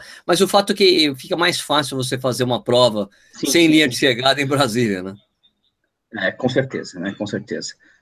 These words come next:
Speaker 2: O pessoal tá falando de uma prova que é meia trilha, meio não sei o quê, mas que eu acho que é nova, mas que evidentemente é linda. O visual é maravilhoso, que é a meia de Fernando de Noronha. É nova.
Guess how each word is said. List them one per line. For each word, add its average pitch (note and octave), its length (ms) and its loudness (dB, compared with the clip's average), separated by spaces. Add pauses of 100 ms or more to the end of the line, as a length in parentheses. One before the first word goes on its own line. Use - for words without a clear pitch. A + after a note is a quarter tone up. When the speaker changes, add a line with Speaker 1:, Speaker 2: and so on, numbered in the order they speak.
(120)
Speaker 2:
O C#3 600 4
pessoal F3 340 4
tá G3 80 4
falando D3 220 4
de B2+ 60 2
uma A2+ 140 2
prova B2+ 380 4
que - 120 -6
é C#3+ 280 4
meia C#3+ 340 4
trilha, C3+ 340 -4
meio A#2+ 160 -4
não A#2 40 -8
sei A#2+ 140 -14
o - 40 -20
quê, E3 140 -6
mas E3+ 180 -4
que - 120 -6
eu D#3 100 4
acho D3 240 -2
que C3+ 80 -2
é C3+ 60 6
nova, C#3+ 500 2 (640)
mas E4+ 180 -6
que - 80 -2
evidentemente D3 560 -2
é G3+ 40 -2
linda. E3 500 -2 (160)
O G#2 60 -18
visual B2 320 0
é D#3 40 2
maravilhoso, D#3 480 -2
que D#3+ 80 -2
é - 20 0
a D#3 40 0
meia D3 160 0
de D3 60 -16
Fernando D3+ 220 -4
de C#3+ 60 -6
Noronha. C3 340 -6 (100)
É B2+ 100 -4
nova. A#2 400 2